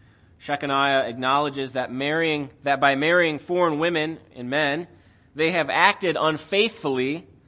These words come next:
in their covenant with God. Remember, this prohibition is grounded in a covenant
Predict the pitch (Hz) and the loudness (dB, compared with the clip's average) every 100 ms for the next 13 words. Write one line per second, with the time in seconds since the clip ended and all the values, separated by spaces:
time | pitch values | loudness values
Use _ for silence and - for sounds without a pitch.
0 | _ _ _ _ _ _ _ - 156 139 | _ _ _ _ _ _ _ -6 -2 -2
1 | 131 - 165 151 127 - - 117 - 135 | -2 0 0 0 -4 -6 -12 -14 -6 0
2 | 139 123 104 87 - _ _ - 127 139 | 2 2 0 -6 -20 _ _ -14 -6 -2
3 | 139 123 131 - _ _ _ 151 147 131 | -2 -2 -6 -10 _ _ _ -4 -4 -4
4 | 139 143 127 110 110 151 156 185 185 170 | -8 -8 -10 -12 -10 -4 0 0 0 -2
5 | 147 139 - - 185 175 156 113 - | -4 -6 -8 -4 0 0 -2 -6 -10